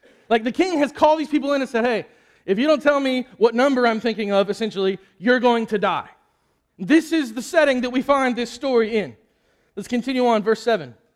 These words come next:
They answered a second time and said, "Let the king tell his servants the dream, and we will show its interpretation." The king answered and said, "I know with certainty that you are trying to gain time. You're wasting time right here,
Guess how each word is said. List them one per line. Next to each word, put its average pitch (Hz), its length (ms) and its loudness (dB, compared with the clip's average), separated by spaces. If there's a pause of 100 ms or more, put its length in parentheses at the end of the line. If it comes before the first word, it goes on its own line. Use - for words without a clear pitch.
(500)
They 247 160 6
answered 269 480 -2
a 220 80 2
second 247 320 0
time 262 300 -2
and 208 100 -6
said, 202 420 -2 (160)
"Let 285 200 4
the 285 80 -8
king 320 400 0
tell 294 280 2
his 269 180 -6
servants 254 680 -4 (240)
the 220 80 -4
dream, 254 420 -2
and 202 140 -2
we 269 100 2
will 285 160 0
show 262 640 4 (280)
its 226 180 -4
interpretation." 226 800 -4 (480)
The 214 120 2
king 240 260 0
answered 240 380 -2
and 208 120 -4
said, 208 360 0
"I 208 200 -2
know 220 300 4
with 190 180 0
certainty 190 600 -4
that 143 160 -12
you 214 180 -6
are 208 80 -4
trying 170 680 -8
to 180 100 -12
gain 165 260 -10
time. 160 400 -12
You're 156 120 -8
wasting 165 420 -8
time 131 260 -14
right 135 160 -16
here, 120 220 -20